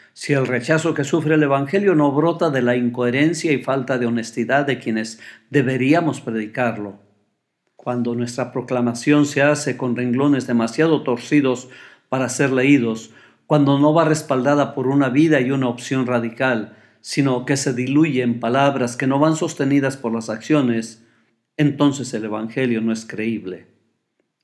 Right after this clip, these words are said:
Hay una tercera posibilidad. A veces queremos una predicación que vaya adornada y sostenida por milagros y fuegos artificiales,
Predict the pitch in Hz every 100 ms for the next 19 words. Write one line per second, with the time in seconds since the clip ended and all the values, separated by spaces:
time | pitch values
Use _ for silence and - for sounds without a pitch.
0 | - 165 160 151 123 101 - 107 110 117
1 | - 117 120 131 151 143 - - _ _
2 | _ _ _ _ _ - 143 160 190 170
3 | - 156 170 160 175 165 160 135 127 123
4 | 123 156 160 151 123 151 143 120 117 120
5 | 147 156 147 127 - 139 151 156 151 123
6 | 120 120 139 170 160 147 127 143 139 123
7 | 113 - 113 117 110 139 131 123